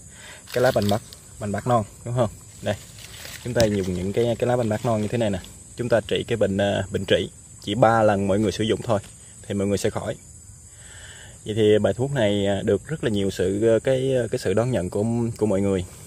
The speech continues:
Cho nên là tôi cũng xin cảm ơn mọi người. Qua video này cũng xin cảm ơn mọi người.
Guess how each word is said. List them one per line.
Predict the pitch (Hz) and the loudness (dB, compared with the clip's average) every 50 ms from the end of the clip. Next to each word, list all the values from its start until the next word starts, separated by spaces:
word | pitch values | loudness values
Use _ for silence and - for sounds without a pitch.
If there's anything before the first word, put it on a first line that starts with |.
| - - - - - | -20 -20 -18 -12 -8
Cho | 104 | -6
nên | 104 104 101 | -4 -2 -2
là | 104 95 | -2 -2
tôi | - 104 101 | 0 -2 -2
cũng | - 101 101 | -2 -4 -6
xin | - 113 107 | -4 -4 -2
cảm | 107 110 117 | 0 0 0
ơn | 110 107 | 2 0
mọi | 98 98 | 0 2
người. | 98 98 92 90 - - - - | 2 0 0 -2 -6 -12 -16 -8
Qua | - 104 95 92 | -4 -4 -2 0
video | 98 95 95 101 98 95 | 0 2 4 4 4 2
này | 92 92 | 0 -2
cũng | 101 98 | -4 -4
xin | - - 101 | -6 -6 -4
cảm | 107 113 | -2 0
ơn | 107 98 | 0 0
mọi | 95 95 | 0 0
người. | 98 98 98 92 85 | 0 0 -2 -2 -4